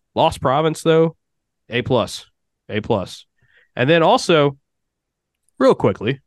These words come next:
before we go, we've talked about this, like, I think Christian, uh, the podcast we had with Christian, where we were talking about, like, what, what can we bring to Auburn that we don't have right now? Uh, Dan or Painter, have you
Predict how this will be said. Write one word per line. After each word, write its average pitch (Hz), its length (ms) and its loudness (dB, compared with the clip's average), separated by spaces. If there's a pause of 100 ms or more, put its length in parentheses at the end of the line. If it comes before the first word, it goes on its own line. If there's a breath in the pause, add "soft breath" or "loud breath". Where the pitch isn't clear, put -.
(100)
before 104 200 -6
we 98 120 -10
go, 101 280 -8 (580)
we've 240 200 2
talked 226 240 2
about 190 200 2
this, 170 380 2
like, 135 240 -2
I 135 60 -2
think - 220 -4
Christian, 156 760 -2 (160)
uh, 123 180 0
the 113 80 0
podcast 131 400 -2
we 139 80 2
had 127 120 2
with 113 80 -4
Christian, 131 360 -2
where 123 100 0
we 117 40 0
were 117 40 -2
talking 120 220 0
about, 113 80 2
like, 110 120 -2
what, 113 240 0
what 127 380 -2
can 147 120 -2
we 120 100 0
bring 110 300 -2
to 110 60 0
Auburn 107 420 0
that 107 80 -2
we 107 100 -4
don't 104 180 -2
have 101 200 -4
right 101 160 -4
now? 107 260 -4 (640)
Uh, 120 240 0 (180)
Dan 170 400 0
or 175 200 2
Painter, 98 340 -4
have 127 220 -2
you 254 220 -2